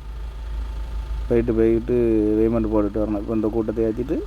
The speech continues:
போயிட்டு வேமெண்ட் போட்டு வரணும். இப்போ வந்து வீடியோ எடுக்க முடியல, இருட்டிட்டு, அதனால் தார்ப்பா கட்டும் போது வீடியோ எடுக்க முடியல. So, வந்து இப்போ விடிஞ்சிருச்சு. எங்கே வந்து பா-, வந்துட்டுருக்கோன்னு பார்த்தீங்கன்னா, உளுந்தூர்பேட்டை.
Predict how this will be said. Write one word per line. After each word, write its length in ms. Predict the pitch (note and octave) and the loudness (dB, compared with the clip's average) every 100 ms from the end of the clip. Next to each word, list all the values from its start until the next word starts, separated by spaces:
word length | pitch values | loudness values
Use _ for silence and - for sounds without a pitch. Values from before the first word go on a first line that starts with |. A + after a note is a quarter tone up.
| - | -6
போயிட்டு 300 | B2 A2+ A#2 | 0 0 2
வேமெண்ட் 300 | A2 G#2 G2+ F#2+ | 2 2 0 -4
போட்டு 200 | F2+ F#2 | -4 -6
வரணும். 280 | F#2+ G#2+ - - - - - | -2 -4 -4 -12 -12 -10 -8
இப்போ 140 | A#2 A2+ | -4 0
வந்து 160 | A2+ A#2 A2 G#2+ | 4 4 4 4
வீடியோ 240 | A#2 B2 A#2 | 4 4 2
எடுக்க 160 | A2 A2 | 2 0
முடியல, 240 | G#2+ G#2+ | 2 2
இருட்டிட்டு, 420 | A2+ B2 A#2 G#2+ G#2 - | 2 0 0 0 -2 -2
அதனால் 340 | G#2+ G#2 G#2 G#2+ G#2 G#2 G#2 G2+ G2+ G2 | -2 0 0 2 2 2 0 0 0 0
தார்ப்பா 260 | G#2+ G#2+ A2+ G#2 | 0 2 2 0
கட்டும் 220 | G#2 G#2 | 0 -2
போது 160 | G#2+ G#2 | 0 2
வீடியோ 180 | G#2 G#2 | 2 0
எடுக்க 180 | G2+ G2+ | 0 -2
முடியல. 260 | G2 G2 G#2 - - - - - - - - - - - - - - - - - - - - - - - - - - - - - - - - | -2 -2 -4 -6 -12 -10 -8 -8 -10 -10 -8 -8 -10 -10 -10 -8 -8 -8 -10 -8 -6 -4 -6 -6 -6 -6 -6 -6 -8 -8 -8 -8 -8 -8 -2
So, 100 | A#2 A#2+ | 0 2
வந்து 180 | A#2 A2+ | 4 2
இப்போ 180 | A2 A#2 A2+ G#2+ | 4 0 0 0
விடிஞ்சிருச்சு. 540 | A#2 B2 B2 A2 A2+ G#2+ A2+ G#2+ | 2 4 4 4 2 0 -2 0
எங்கே 140 | A2 A#2 | 2 2
வந்து 120 | A2 | 2
பா-, 140 | A2 A2 G#2+ | 2 2 2
வந்துட்டுருக்கோன்னு 440 | A2 G#2+ A2 A2 | 0 0 -2 -2
பார்த்தீங்கன்னா, 340 | G#2 A2 A#2 G#2+ | -2 0 0 2
உளுந்தூர்பேட்டை. 540 | A#2+ B2+ A2+ G#2 G2+ | 4 4 2 0 -2